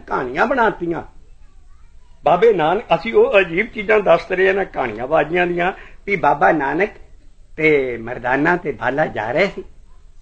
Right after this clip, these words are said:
ਤੇ ਰਾਹ 'ਚ ਮੁੰਡੇ ਨਾ ਹੋਲਾਂ ਭੁੰਨ ਰਹੇ ਸੀ। ਛੋਲਿਆਂ ਦੇ ਦਿਨਾਂ 'ਚ ਆ ਉਹ ਹੋਲਾਂ ਭੁੰਨ ਰਹੇ, ਛਾਪਿਆਂ ਦੇ ਉੱਤੇ ਤੇ ਹੋਲਾਂ ਬੜੀਆਂ ਮਿੱਠੀਆਂ ਸਾਰੀਆਂ। ਤੇ ਉਹਨਾਂ ਨੇ ਕਿਹਾ, "ਓਏ ਉਹ ਬਾਬੇ ਆਏ ਆ, ਇਹਨਾਂ ਨੂੰ, ਬਾਬਿਆਂ ਨੂੰ ਹੋਲਾਂ ਛਕਾਈਏ।"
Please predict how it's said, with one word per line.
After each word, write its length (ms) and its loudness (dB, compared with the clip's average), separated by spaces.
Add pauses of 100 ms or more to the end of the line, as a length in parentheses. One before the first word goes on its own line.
(480)
ਤੇ 560 2
ਰਾਹ 240 2
'ਚ 100 -6
ਮੁੰਡੇ 360 -2
ਨਾ 220 0 (640)
ਹੋਲਾਂ 280 2
ਭੁੰਨ 260 -2
ਰਹੇ 220 -4
ਸੀ। 140 -14 (720)
ਛੋਲਿਆਂ 320 -6
ਦੇ 120 0
ਦਿਨਾਂ 320 2
'ਚ 240 -8 (720)
ਆ 360 2 (380)
ਉਹ 180 2
ਹੋਲਾਂ 340 2
ਭੁੰਨ 260 -8
ਰਹੇ, 320 0
ਛਾਪਿਆਂ 420 -2
ਦੇ 80 0
ਉੱਤੇ 200 0
ਤੇ 120 -8
ਹੋਲਾਂ 340 -2
ਬੜੀਆਂ 320 -6
ਮਿੱਠੀਆਂ 400 -6 (100)
ਸਾਰੀਆਂ। 360 -6
ਤੇ 120 -10
ਉਹਨਾਂ 180 -4
ਨੇ 120 -4
ਕਿਹਾ, 400 0 (240)
"ਓਏ 160 -6
ਉਹ 120 -6
ਬਾਬੇ 480 0
ਆਏ 280 2
ਆ, 160 2 (320)
ਇਹਨਾਂ 200 2
ਨੂੰ, 120 2
ਬਾਬਿਆਂ 380 0
ਨੂੰ 120 2
ਹੋਲਾਂ 360 -4
ਛਕਾਈਏ।" 440 -4